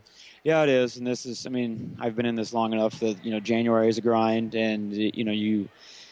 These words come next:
you gotta love the game and you gotta love what you're doing because it's, it's kinda, it's not the N B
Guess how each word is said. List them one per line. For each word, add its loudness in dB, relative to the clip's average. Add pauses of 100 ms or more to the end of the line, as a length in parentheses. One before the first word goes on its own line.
(120)
you 0
gotta 4
love 4
the 0
game 2
and -2
you 0
gotta 2
love 2
what -2
you're -4
doing 0
because -2
it's, -6
it's -12
kinda, -2
it's -8
not 4
the 2
N 0
B 6